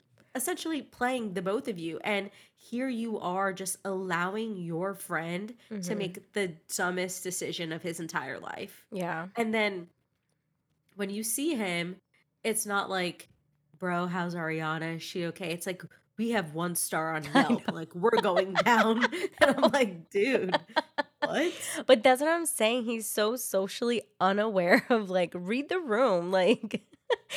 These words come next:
Speaker 2: this guy is
Speaker 1: I
Speaker 2: about to have another breakdown. He's literally a grown man, forty years old, crying on your shoulder. <laughs> And you're like, "Bro,
Speaker 1: That
Speaker 2: <laughs> we have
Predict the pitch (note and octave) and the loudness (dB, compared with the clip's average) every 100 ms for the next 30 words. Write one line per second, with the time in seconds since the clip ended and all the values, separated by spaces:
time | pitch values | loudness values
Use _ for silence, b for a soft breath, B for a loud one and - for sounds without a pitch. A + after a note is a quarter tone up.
0 | A#4 D#4+ - C4+ - A#3 A#3 D4 E4 A3+ | -4 -2 0 0 4 8 8 6 2 0
1 | F#3+ F#3 G3+ B3 A3 G#3 G#3 G3 F3 F3 | 2 2 2 0 0 2 0 0 2 2
2 | A3 G3+ D#3+ E3 - G#3+ A#3 C#4 - B | 0 0 -4 -2 0 2 2 0 -6 B
3 | B G#3+ A#3+ G#3 - G#3 G3+ G#3+ A#3 - | B -4 -2 -4 -8 -8 0 2 2 0
4 | C#4+ C#4+ C4 G3 - F#3+ F#3+ A3 A3+ G3 | 0 2 0 -2 -2 2 2 2 2 4
5 | F3+ E3 - G3 F#3+ G#3+ F#3+ F#3+ F3 - | 4 0 -2 0 0 -2 -2 0 -2 -4
6 | F#3+ F3+ F#3 F#3+ F#3 F3 - F#3 F3 D#3+ | 0 0 0 -2 -4 -4 -2 -2 0 2
7 | G#3+ A#3+ A#3+ A3 G3 G3+ G3 - _ - | 2 4 2 4 2 0 -6 -10 _ -16
8 | E4 - A3+ G3 G#3 B3 F#3 D#3+ F3 A3 | -12 -4 0 4 4 6 4 4 4 2
9 | D4 - - D4 | 2 2 8 8